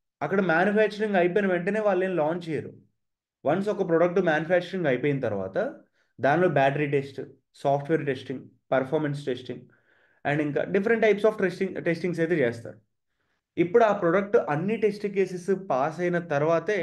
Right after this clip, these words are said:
అప్పుడు దాన్ని మార్కెట్లోకి రిలీజ్ చేస్తారు. In the same way, మనం డెవలప్ చేసిన అప్లికేషన్ కూడా different types of testings అన్నీ చేసి,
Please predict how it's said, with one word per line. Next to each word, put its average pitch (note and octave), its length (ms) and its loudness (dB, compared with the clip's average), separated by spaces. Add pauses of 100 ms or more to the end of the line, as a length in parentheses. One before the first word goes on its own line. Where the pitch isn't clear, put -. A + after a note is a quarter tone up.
(320)
అప్పుడు F#3+ 320 2
దాన్ని G3+ 260 6
మార్కెట్లోకి D#3+ 600 0
రిలీజ్ B2+ 300 -2
చేస్తారు. F#2+ 440 -10 (1800)
In D#3+ 140 2
the F3+ 80 2
same D3 320 4
way, A2 260 2
మనం F3 300 0
డెవలప్ G#3 340 2
చేసిన G3+ 280 -2
అప్లికేషన్ E3+ 640 -2
కూడా A2 280 -2 (520)
different F3 460 2
types F3+ 280 2
of G3+ 160 4
testings F3+ 460 -4
అన్నీ C3+ 360 0
చేసి, F3 380 0